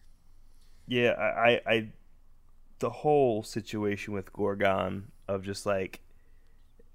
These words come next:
as much as, like, I was sad to see him go because he made, like, Karnak tolerable and also the show tolerable, like, it just never worked.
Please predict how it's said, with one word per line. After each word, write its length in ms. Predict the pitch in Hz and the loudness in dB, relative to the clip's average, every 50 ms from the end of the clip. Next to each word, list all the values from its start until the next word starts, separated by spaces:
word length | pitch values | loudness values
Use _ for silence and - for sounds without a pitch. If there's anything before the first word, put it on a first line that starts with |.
| - - - - - - | -20 -20 -20 -12 -4 -2
as 180 | - 110 113 113 | 0 0 0 2
much 240 | 117 117 117 - | 0 0 0 0
as, 180 | 117 117 104 98 | -2 -2 -2 2
like, 280 | 107 104 101 95 - - | 2 4 4 2 2 0
I 80 | 104 | 0
was 200 | 104 98 98 95 | 0 0 0 -2
sad 320 | - - 110 104 101 98 95 | -2 -2 0 2 2 2 0
to 80 | 101 | -4
see 180 | - - 110 107 | -8 -6 -6 -6
him 180 | 104 104 104 98 | -4 -4 -4 -4
go 240 | 104 104 101 101 101 | -2 0 0 0 0
because 480 | 104 101 98 - 107 101 98 95 - - | -2 -4 -4 -4 -4 -4 -4 -6 -10 -14
he 340 | - - - 113 110 107 107 | -16 -14 -10 -6 -4 -4 -4
made, 540 | 101 101 101 101 101 101 101 98 98 95 90 - - - - - - | -4 -4 -2 -2 0 0 0 -2 -4 -6 -12 -16 -20 -20 -16 -10 -8
like, 320 | 107 104 95 87 - - - - - - - _ - - - | -6 -6 -6 -8 -12 -18 -20 -20 -20 -20 -20 _ -20 -20 -18
Karnak 580 | - - - 113 110 113 120 123 123 123 120 120 - - | -10 -4 0 0 2 2 2 2 2 2 2 0 -4 -8
tolerable 720 | - - 135 135 139 139 139 143 143 135 139 139 139 139 | -2 0 2 2 2 2 2 0 0 0 0 0 0 2
and 160 | - 87 90 - | 0 0 0 0
also 420 | - 101 101 98 - - - 101 95 | 2 2 2 2 2 0 -4 -4 -2
the 140 | 92 95 | -2 -4
show 480 | 98 - - - - 107 104 104 110 123 | -6 -6 -10 -6 -2 0 2 2 2 0
tolerable, 800 | 120 - 127 123 135 139 139 143 147 147 147 156 160 160 165 - - - - - - - - - - - - - - | -2 -2 0 0 2 2 0 0 -2 -2 -2 -2 -2 -2 -4 -6 -14 -20 -20 -20 -20 -20 -20 -20 -20 -20 -20 -6 0
like, 280 | 92 110 104 101 - - - | 4 4 4 4 2 -2 0
it 240 | - 120 101 - - | 2 2 2 0 -4
just 200 | - 110 107 101 | -8 -8 -6 -4
never 420 | 107 107 107 107 104 95 98 98 101 | -2 0 2 2 2 4 2 0 0
worked. 560 | 98 98 101 95 90 - - - - - | 2 4 2 2 2 0 -6 -14 -14 -14